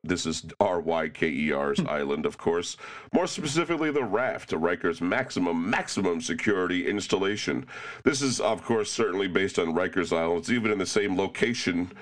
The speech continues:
Speaker 2: Yeah.
Speaker 1: o-, you know, off the coast of Queens. Uh, if you look at a Marvel map, but they just, I don't know why they <laughs> have to change the name. I don't really
Speaker 2: Don't
Speaker 1: understand.
Speaker 2: know.
Speaker 1: Chris, do you, are they,
Speaker 2: <laughs>
Speaker 1: can you get sued by a prison? Is that a thing?
Speaker 2: <laughs> I wonder.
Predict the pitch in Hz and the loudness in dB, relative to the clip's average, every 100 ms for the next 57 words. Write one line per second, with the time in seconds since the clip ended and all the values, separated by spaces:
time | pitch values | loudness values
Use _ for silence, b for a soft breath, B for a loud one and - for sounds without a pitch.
0 | B B B B 107 95 107 - 95 110 | B B B B 0 2 0 0 0 2
1 | 104 92 87 104 107 - 101 - - - | 2 2 2 2 0 2 0 0 0 2
2 | 190 143 123 113 90 95 92 85 101 104 | 2 2 0 0 2 2 0 0 0 2
3 | 92 90 98 92 92 101 107 101 90 82 | 0 2 2 2 0 2 2 2 0 0
4 | 87 82 - 85 87 98 90 95 117 120 | 0 -2 -6 0 0 2 0 2 2 2
5 | - 180 180 151 - 202 240 - 185 226 | 2 0 0 -2 2 2 2 -2 0 0
6 | 262 277 247 277 233 214 185 131 - 135 | 0 0 0 0 0 0 0 2 2 2
7 | 131 147 135 139 135 123 135 151 254 - | 2 0 0 0 2 2 2 2 0 -2
8 | - - - 180 180 208 - - 226 214 | -6 -4 0 2 2 0 0 0 0 2
9 | 226 233 233 427 233 233 208 262 302 - | 2 2 2 0 2 2 2 2 0 0
10 | 294 262 247 240 220 226 | 0 0 0 0 0 0